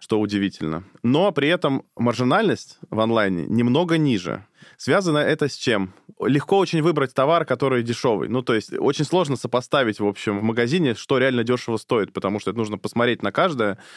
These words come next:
там украшение, которое тебя интересует, и так примерно постараться прикинуть. А в интернете отсортировал, отфильтровал, прикинул, выбрал, готово. И уже... и плюс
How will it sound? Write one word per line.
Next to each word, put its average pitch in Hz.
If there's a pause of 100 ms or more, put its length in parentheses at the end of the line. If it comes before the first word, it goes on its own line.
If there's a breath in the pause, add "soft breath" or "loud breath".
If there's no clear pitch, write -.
там 104
украшение, 117
которое 107
тебя 107
интересует, 110
и 110
так 113
примерно 110
постараться 104
прикинуть. 101 (240 loud breath)
А 104
в 110
интернете 156
отсортировал, 175 (120 soft breath)
отфильтровал, 139 (140)
прикинул, 131
выбрал, 131
готово. 113
И 101
уже... 123
и -
плюс 196